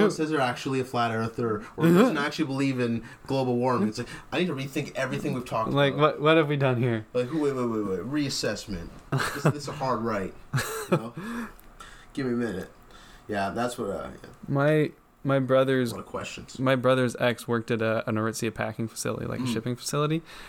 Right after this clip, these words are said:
Speaker 1: and she would see, like, the cost per item that they paying the manufacturer
Speaker 2: Mm.
Speaker 1: and the cost that they're selling it at. And it's like,
Speaker 2: Huge
Speaker 1: they're,
Speaker 2: margins.
Speaker 1: they're literal, they're Aritzia towel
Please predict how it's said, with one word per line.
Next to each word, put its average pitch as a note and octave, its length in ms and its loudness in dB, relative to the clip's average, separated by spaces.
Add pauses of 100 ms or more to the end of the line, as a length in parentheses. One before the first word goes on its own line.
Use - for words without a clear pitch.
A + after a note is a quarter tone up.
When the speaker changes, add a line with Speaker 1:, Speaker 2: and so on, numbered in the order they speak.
(140)
Speaker 1:
and A#2+ 140 0
she C3 120 0
would B2 120 2
see, C3+ 240 2
like, A#2+ 400 2 (360)
the A#2+ 60 -2
cost A#2+ 480 0
per C3 180 2
item B2+ 440 2
that A#2 320 -2
they A#2+ 80 2
paying A2+ 260 0
the A2 80 0
manufacturer A2+ 760 0
Speaker 2:
Mm. - 80 -12
Speaker 1:
and A#2 140 0
the A2+ 40 0
cost A#2 280 -4
that B2+ 80 -6
they're A#2 100 -6
selling A#2+ 300 -4
it F#2+ 100 -8
at. - 180 -8 (560)
And A#2+ 80 2
it's A2+ 100 0
like, A#2 360 2
Speaker 2:
Huge B2+ 180 -14
Speaker 1:
they're, C#3 220 4
Speaker 2:
margins. G#2 560 -6
Speaker 1:
they're C#3 160 8
literal, D#3 640 8
they're C3 300 4
Aritzia C3 540 2
towel A2 480 -2